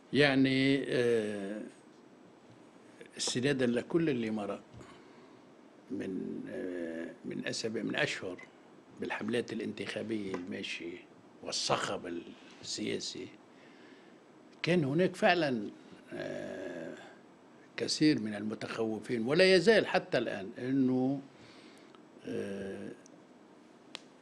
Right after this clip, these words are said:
على ترامب تحديدا، يعني سمعت أكثر من حدا إنه عن ترامب تحديدا إنه هذا ممكن يتعرض لشيء، بايدن يمكن يتعرض لشيء، آه، لأنه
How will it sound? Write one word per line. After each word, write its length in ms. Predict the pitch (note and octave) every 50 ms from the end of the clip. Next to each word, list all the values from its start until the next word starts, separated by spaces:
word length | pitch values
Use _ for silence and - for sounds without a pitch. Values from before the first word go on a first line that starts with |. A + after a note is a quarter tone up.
| - - -
على 220 | A2 G#2 G2+ A#2 -
ترامب 340 | - D#3+ F#3+ G3 F#3+ -
تحديدا، 560 | - C3+ - - A#2+ B2 A2 G2+ G#2 G2+ G2+ F2+ - -
يعني 260 | - - - F2+ F#2 F2+
سمعت 320 | - - - - - -
أكثر 380 | - A2 G#2+ - - - A#2+ A#2
من 280 | A#2 A#2 A2+ G#2 G#2 -
حدا 340 | - - - - A#2+ - -
إنه 220 | A2+ G2+ G2+ - - -
عن 140 | - F2 -
ترامب 280 | - - D#3 D#3+ D#3 -
تحديدا 480 | G#2 - - A2 A2+ G#2+ A2 A2+ A#2+ C3 - A#2+
إنه 280 | A2+ A2 A2+ G#2 G2
هذا 220 | C3 B2 A#2 A#2+ A2+
ممكن 420 | B2 B2+ A2+ - - A2+ G#2+ A2
يتعرض 480 | G#2 - G#2 G2 B2+ B2+ G#2+ G#2 G2+ G#2+
لشيء، 400 | G2 - - - - F2 - - - - - - - - - - - - - - - - - - - -
بايدن 300 | C3+ C#3 C#3 C#3 D3 C#3
يمكن 280 | C#3 C3+ - - B2 A#2
يتعرض 460 | A2+ - - - C#3 A#2+ A2 F#2 F2+
لشيء، 340 | F#2 F#2 - - F2+ F2+ - - - - - - - - - - - - - - - -
آه، 760 | - - - - - G2+ G2 G2 G2+ G2+ G2 - - - -
لأنه 500 | - - G#2+ - - D3+ C#3 C#3 B2+